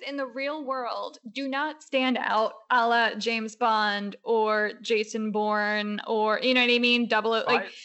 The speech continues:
Speaker 2: spies also don't write weird manifesto stuff that this guy
Speaker 1: No.
Speaker 2: did. So that's why it makes it seem like he's more like a tool in a larger network
Speaker 1: Yeah.
Speaker 2: for a agency
Speaker 1: Um,
Speaker 2: that we know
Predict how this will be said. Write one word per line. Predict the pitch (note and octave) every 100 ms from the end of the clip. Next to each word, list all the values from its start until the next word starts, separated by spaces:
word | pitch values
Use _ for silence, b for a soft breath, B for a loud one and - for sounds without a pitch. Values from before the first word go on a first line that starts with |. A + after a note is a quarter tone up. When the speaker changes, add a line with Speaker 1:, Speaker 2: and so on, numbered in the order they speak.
| -
Speaker 2:
spies | D#3+ F#3 G#3
also | G#3 A3
don't | D3 B2 B2+ B2+
write | B2 A2+
weird | A2+ A#2 A2 _ _ _
manifesto | A#2 A2+ A2+ G#2+ A#2 - G2
stuff | - F#2+ -
that | -
this | -
guy | -
Speaker 1:
No. | A#3 G3
Speaker 2:
did. | - - _ _
So | -
that's | C3
why | D#3
it |
makes | D3+ C#3+
it | D3+
seem | D#3
like | D3 C3+
he's | B2
more | C3 C3
like | A#2+
a | G#2+
tool | - B2+ A#2+ A#2
in |
a | G#2+
larger | A2 A2 G2+ - _
network | B2 G#2+ G#2+ G2+ - _ _ _
Speaker 1:
Yeah. | B3+ G#3+ F3
Speaker 2:
for | G#2+
a | G#2+ A2 -
agency | C3 B2+ B2
Speaker 1:
Um, | A#3 G#2+
Speaker 2:
that | - A#2
we |
know | A2 A#2 A#2 A2+ G#2+